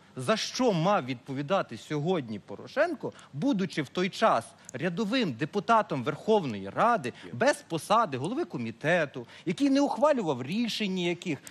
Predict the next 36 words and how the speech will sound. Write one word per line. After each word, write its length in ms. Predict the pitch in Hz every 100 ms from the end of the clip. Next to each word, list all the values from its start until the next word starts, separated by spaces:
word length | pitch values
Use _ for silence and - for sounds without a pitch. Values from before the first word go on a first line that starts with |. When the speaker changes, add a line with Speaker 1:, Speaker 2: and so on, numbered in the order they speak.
| -
Speaker 1:
Навіщо 460 | 160 254 302 - 247
це 140 | -
було 240 | 202 226 226
шоу? 360 | - 185 107 - -
Я 220 | 151 311
передбачаю, 720 | 330 262 190 202 - 147 104
що 120 | 147
це 140 | 220 392
шоу 300 | - 302 254
було 300 | 175 160 139 -
як 240 | 185 302 247 160
для 360 | 196 226 143 - -
російської 720 | 302 - 233 185 - 226 220
сторони 380 | - 269 269 285
цікаве, 500 | 294 - 285 285 277 - -
так 260 | 285 277
це 140 | - 294
шоу 340 | - 311 311
було 260 | 285 311 302
і 120 | 285
для 140 | 240
Порошенка 640 | 285 285 294 - 302 254 180
цікаве. 480 | - 160 143 110 110 - 202
Вони 260 | 175 311
гралися 680 | 269 254 311 302 269 - 247 - -
в 80 | -
то 220 | - 320
саме, 360 | - 294 277 214
в 180 | -
пінг-понг. 500 | 277 262 - 294 196 156 -
Ви 200 | 147 214
мені, 440 | 247 285 311 349 294 -
я 200 | 170 269
тобі. 500 | 262 262 220 185 104 - -
Тому 300 | 302 330 302
що 280 | - 160